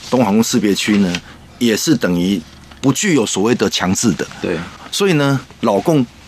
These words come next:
Speaker 1: 基于这个教训，他说：“哎，但这个你画这个，你们不大甩我，
Speaker 2: 嗯。
Speaker 1: 那我现在就用所谓的钢-，三战的刚提到的这个所谓的法律、
Speaker 2: 嗯。
Speaker 1: 舆论跟心理，他企图用法律呢来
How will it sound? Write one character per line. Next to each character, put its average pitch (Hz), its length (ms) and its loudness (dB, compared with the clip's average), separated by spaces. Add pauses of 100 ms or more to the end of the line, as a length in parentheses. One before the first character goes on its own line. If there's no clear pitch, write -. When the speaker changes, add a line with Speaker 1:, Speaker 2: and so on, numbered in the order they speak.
Speaker 1:
基 - 140 -2
于 113 80 4
这 123 100 0
个 117 80 2
教 113 220 0
训， 123 160 0
他 113 140 2
说 170 180 -4
：“哎， 214 80 0
但 208 160 2
这 - 140 -2
个 165 200 2 (260)
你 127 200 4
画 165 200 0
这 175 100 -2
个， 135 220 2
你 120 120 4
们 120 280 4 (100)
不 - 60 -6
大 151 160 0
甩 123 240 0
我， 85 240 0 (320)
Speaker 2:
嗯。 117 100 -8
Speaker 1:
那 180 140 0
我 104 260 2
现 151 160 -2
在 147 80 2
就 147 160 0
用 139 160 4
所 101 160 0
谓 120 60 2
的 117 80 2
钢-， 117 280 2
三 113 240 2
战 113 180 2
的 90 140 0 (140)
刚 110 160 2
提 90 160 -2
到 92 160 0
的 80 120 -4
这 92 120 -2
个 92 80 0
所 - 160 -2
谓 95 80 2
的 87 100 0
法 67 240 -2
律、 92 220 -2 (140)
Speaker 2:
嗯。 104 160 0
Speaker 1:
舆 90 140 2
论 110 180 4
跟 107 100 2
心 101 260 0
理， 71 140 -12 (240)
他 156 200 -2
企 165 280 -2
图 113 160 2
用 139 160 2
法 85 220 -2
律 107 180 2
呢 92 200 0 (360)
来 107 320 -2